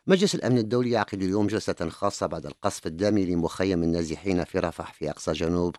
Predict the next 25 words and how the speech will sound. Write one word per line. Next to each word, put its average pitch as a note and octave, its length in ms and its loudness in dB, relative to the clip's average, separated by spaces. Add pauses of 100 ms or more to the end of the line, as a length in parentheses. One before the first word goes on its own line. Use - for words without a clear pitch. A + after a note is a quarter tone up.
قطاع E2 240 -2
غزة D#2 440 0
أمس F2 200 -2
الذي D2 200 -6
خلف F2 400 0 (640)
حسب B2+ 320 2
آخر A2 420 4
حصيلة B2+ 460 0
لوزارة A2+ 600 2
الصحة - 320 -4
التابعة A2+ 400 0
لحماس G#2 460 0
خمسة A2 300 -4
وأربعين G#2 580 0
قتيلاً، A2 400 0
معظمهم A2 680 2 (560)
من B2 160 6
النساء C3 440 4
والأطفال A#2+ 580 2
وكبار A2+ 600 2
السن، A#2+ 360 0
ومائتين G#2 640 2
وتسعة G2+ 460 -2
وأربعين F#2 680 -2
جريحاً. E2+ 500 -4